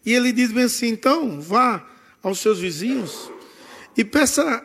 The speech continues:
vasilhas emprestadas, não poucas. Ou seja, muitas vasilhas." E ela vai. E depois entra na sua casa e fecha a porta sobre si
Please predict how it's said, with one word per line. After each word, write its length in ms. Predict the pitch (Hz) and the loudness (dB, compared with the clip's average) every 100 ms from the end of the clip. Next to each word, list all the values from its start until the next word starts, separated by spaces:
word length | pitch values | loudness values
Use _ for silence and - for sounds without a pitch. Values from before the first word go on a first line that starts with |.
| - | -12
vasilhas 760 | 175 233 214 185 294 320 220 | -2 -2 -2 0 2 4 2
emprestadas, 880 | 214 202 202 - - 208 240 190 160 | 0 -4 -4 -4 -6 -4 -4 -4 -6
não 200 | 208 269 | -4 -6
poucas. 840 | 247 - 277 285 - 151 - - - _ _ _ _ _ _ _ _ _ _ _ _ _ _ _ _ _ _ | -8 -8 -6 -6 -8 -10 -12 -20 -20 _ _ _ _ _ _ _ _ _ _ _ _ _ _ _ _ _ _
Ou 120 | 220 | -2
seja, 340 | 208 262 247 226 | 0 0 2 0
muitas 500 | 202 277 330 277 208 | 2 4 4 0 -4
vasilhas." 680 | 202 147 151 127 127 - - - _ - 277 | -6 -6 -8 -8 -12 -12 -12 -14 _ -6 2
E 80 | |
ela 220 | 285 285 262 | 2 2 2
vai. 460 | 262 302 294 165 - _ _ _ - - | 2 2 -2 -6 -12 _ _ _ -20 -4
E 60 | 254 | -2
depois 480 | 269 294 320 330 240 | 0 0 2 2 2
entra 360 | 330 294 247 | 0 0 -2
na 120 | 240 226 | -2 -2
sua 200 | 262 226 | -2 -4
casa 540 | - 262 294 240 202 | -2 0 0 0 -2
e 60 | 185 | -2
fecha 320 | 277 285 262 | -2 -2 -2
a 40 | |
porta 380 | - 254 233 247 | 0 -2 0 -4
sobre 360 | - 262 247 220 | 0 0 0 -6
si 360 | - 320 285 | 0 0 0